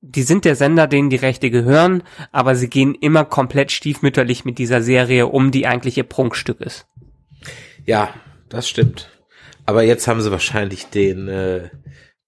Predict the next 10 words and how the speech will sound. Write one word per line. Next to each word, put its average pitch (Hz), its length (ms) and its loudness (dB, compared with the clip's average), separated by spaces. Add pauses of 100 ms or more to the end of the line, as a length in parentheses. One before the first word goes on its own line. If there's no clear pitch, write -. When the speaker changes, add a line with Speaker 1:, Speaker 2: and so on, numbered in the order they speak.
Speaker 2:
den 101 240 -4
Dreh 107 400 2
raus, 104 520 2
also 107 180 -4
zumindest 113 640 -6
mal 104 240 0
den 98 160 2
Franchise-Dreh 104 1040 -2
raus, 113 580 0
ja. 107 200 2